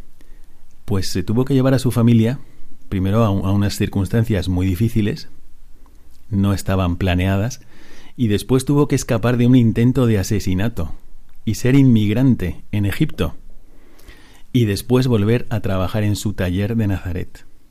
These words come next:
y eso siendo el custodio de la vida del Mesías. Las dificultades nos rodean, las dificultades están con nosotros, y las dificultades son parte de nuestra vida. Esta es la vida que vamos a vivir.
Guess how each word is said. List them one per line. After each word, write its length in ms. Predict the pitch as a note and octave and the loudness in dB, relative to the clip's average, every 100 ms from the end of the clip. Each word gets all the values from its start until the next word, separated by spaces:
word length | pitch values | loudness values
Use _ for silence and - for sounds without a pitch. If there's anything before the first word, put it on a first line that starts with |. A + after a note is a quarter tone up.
| - - | -18 -8
y 140 | G#2 G2+ | -2 0
eso 180 | C#3 | 0
siendo 320 | B2 A#2+ B2 B2 | 2 2 4 2
el 80 | |
custodio 580 | A2+ F#2+ - G#2 G#2 A#2 - | 0 -6 -2 -2 0 -2 -2
de 160 | G#2 | -2
la 100 | F#2 | -2
vida 180 | F#2+ G2 | 0 0
del 140 | F2+ | 0
Mesías. 400 | E2+ E2 E2+ E2 - - - - - | -2 -4 -6 -8 -12 -12 -12 -10 0
Las 200 | B2 B2+ | 2 4
dificultades 640 | A#2+ A#2+ A#2 G#2+ C#3+ D3+ | 2 0 0 2 4 4
nos 140 | C3+ A#2 | 4 4
rodean, 440 | G#2 F#2+ D#2+ D2+ - - - | 2 2 0 -2 -6 -10 -6
las 100 | G#2 | -2
dificultades 460 | G2 G#2 G2 A2+ | -2 0 2 2
están 260 | G#2+ - A#2 | 2 0 0
con 140 | A2+ | 0
nosotros, 520 | G#2+ A#2+ A#2 D3 - - - - - - - - | -2 0 0 -2 -4 -8 -10 -10 -8 -8 -8 -2
y 80 | A#2 | 0
las 160 | G#2+ | 0
dificultades 480 | G2+ G2 G#2+ C#3 D#3 | -2 -2 -2 0 0
son 200 | D#3 C#3 | 2 0
parte 300 | C#3+ C#3 D#3+ | 0 -2 -2
de 120 | D3+ | 0
nuestra 360 | G#2+ F2 - E2+ | 0 -2 -2 -4
vida. 260 | E2 - - | -4 -6 -2
Esta 260 | A#2+ - | 0 4
es 140 | C#3+ B2+ | 4 4
la 100 | G#2+ | 4
vida 300 | A#2 G2+ D#2+ | 4 2 0
que 100 | F#2+ | -2
vamos 300 | F#2+ F#2 F#2 | -2 -2 -2
a 60 | |
vivir. 360 | F2 E2+ - | -4 -4 -8